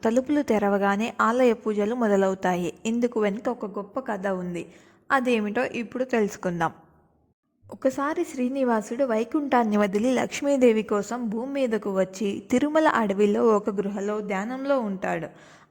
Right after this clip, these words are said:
ఆయన ఆకలిని తీర్చడానికి లక్ష్మీదేవి కోరిక మేరకు బ్రహ్మ మహేశ్వరులు ఆవు దూడలుగా మారి చోళరాజు గోవుల మందలో కలిసిపోతారు. ఆ గోవు పాలను చూసిన రాణి పాలను తనకే తెచ్చివ్వమని పశువుల కాపరికి చెప్తుంది.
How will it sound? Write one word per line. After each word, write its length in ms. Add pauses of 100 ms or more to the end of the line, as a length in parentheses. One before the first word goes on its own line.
ఆయన 400
ఆకలిని 540
తీర్చడానికి 880
లక్ష్మీదేవి 680
కోరిక 400
మేరకు 460
బ్రహ్మ 460
మహేశ్వరులు 800 (120)
ఆవు 360
దూడలుగా 540
మారి 440 (100)
చోళరాజు 460
గోవుల 380
మందలో 460
కలిసిపోతారు. 840 (1120)
ఆ 100
గోవు 320
పాలను 500 (100)
చూసిన 340
రాణి 320
పాలను 540
తనకే 400
తెచ్చివ్వమని 720
పశువుల 460
కాపరికి 500
చెప్తుంది. 680